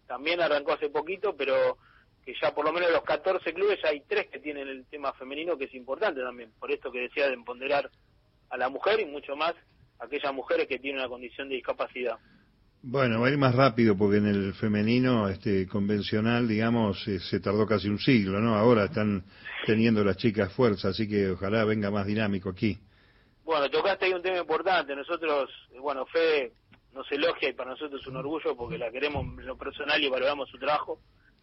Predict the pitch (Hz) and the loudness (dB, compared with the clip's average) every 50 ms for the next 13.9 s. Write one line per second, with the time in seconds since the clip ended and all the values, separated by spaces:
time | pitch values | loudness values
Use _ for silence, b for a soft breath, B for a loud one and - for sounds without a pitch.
0 | _ - 120 120 - 135 131 131 135 120 - 160 165 160 160 156 151 143 135 123 | _ -20 -20 -10 -6 -6 -4 -4 -4 -4 -2 0 2 2 4 4 4 4 2 2
1 | - _ _ _ _ _ _ _ - 123 131 147 147 151 139 127 - - 170 - | -2 _ _ _ _ _ _ _ -12 -10 -8 -8 -6 -4 -4 -4 -2 0 0 0
2 | - 175 170 156 147 - - - _ - 143 139 139 135 135 127 165 165 165 160 | 0 0 0 2 2 0 -2 -6 _ -8 -6 -6 -6 -6 -8 -6 -4 -2 0 0
3 | 139 - 147 143 151 170 175 165 - 147 139 139 156 160 151 160 156 135 - 151 | 0 -2 -4 -4 -4 -4 -4 -2 0 2 2 2 2 0 0 -2 -6 -10 -10 -10
4 | 143 147 143 131 123 - _ _ _ _ _ _ _ - 139 147 139 127 131 127 | -8 -6 -6 -6 -8 -10 _ _ _ _ _ _ _ -6 -4 -4 -2 -2 -4 -6
5 | 127 131 135 175 175 175 175 170 - 147 131 - 151 143 - 139 139 135 - 165 | -8 -6 -2 0 2 2 2 0 -2 -6 -6 -6 -8 -8 -6 -6 -8 -6 -6 -4
6 | 170 170 165 160 147 139 131 131 127 131 131 135 143 160 170 175 185 185 _ _ | -4 -4 -4 -4 -6 -6 -6 -8 -10 -8 -6 -2 0 2 2 2 0 -4 _ _
7 | _ _ _ _ _ _ _ - 135 123 131 123 - 175 160 - 156 160 165 165 | _ _ _ _ _ _ _ -18 -10 -8 -8 -6 -6 -6 -4 -2 0 0 0 0
8 | 160 156 143 139 131 127 139 143 156 160 151 127 135 143 147 139 139 135 139 143 | 0 2 2 2 2 2 2 2 2 2 2 0 0 0 0 0 -2 -4 -2 0
9 | 151 151 147 143 131 135 123 - 135 127 156 165 165 151 135 123 127 151 143 131 | 0 0 0 0 0 -2 -2 -4 -4 -2 0 0 0 0 -2 -2 -2 -2 -2 -2
10 | 135 127 156 165 - 175 165 - - 135 127 127 - - - 175 175 165 156 147 | -2 -4 -6 -6 -4 -4 -4 -4 -4 -8 -12 -14 -14 -10 -6 -4 -2 -2 0 -2
11 | 135 127 123 120 127 123 - - 156 156 165 170 175 170 _ _ _ _ _ _ | -2 -2 -6 -10 -14 -10 -6 -4 -2 0 2 0 0 0 _ _ _ _ _ _
12 | _ _ _ _ - 147 143 143 139 139 151 170 185 185 180 160 147 143 135 139 | _ _ _ _ -12 -8 -4 -2 -2 -2 -2 -2 0 0 2 2 0 0 0 0
13 | 139 151 160 170 175 180 190 175 - 139 131 127 127 127 127 123 117 | 0 2 2 2 4 4 2 2 0 -4 -6 -6 -8 -8 -10 -12 -14